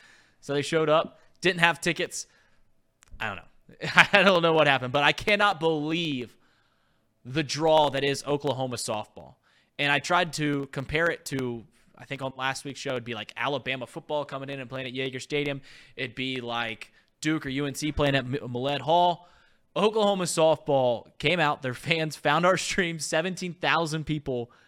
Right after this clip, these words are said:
at one time were, were watching the second game. And the thing about Oklahoma softball was they were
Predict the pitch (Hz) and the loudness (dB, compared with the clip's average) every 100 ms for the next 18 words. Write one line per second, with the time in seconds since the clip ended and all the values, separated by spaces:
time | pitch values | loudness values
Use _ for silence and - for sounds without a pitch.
0 | _ - 127 147 143 143 135 127 135 131 | _ -8 -4 -2 -2 -2 -2 -4 -8 -8
1 | 123 131 131 139 - 135 - 143 139 131 | -8 -4 -2 -2 -4 -10 -6 -6 -6 -8
2 | 127 127 131 120 120 _ _ _ _ - | -6 -6 -6 -8 -12 _ _ _ _ -10
3 | 143 277 269 185 190 165 160 151 151 - | -4 0 4 6 6 4 0 -2 -4 -2
4 | 165 151 120 120 113 139 185 160 127 | -2 0 -2 -2 -6 -6 -2 -4 -6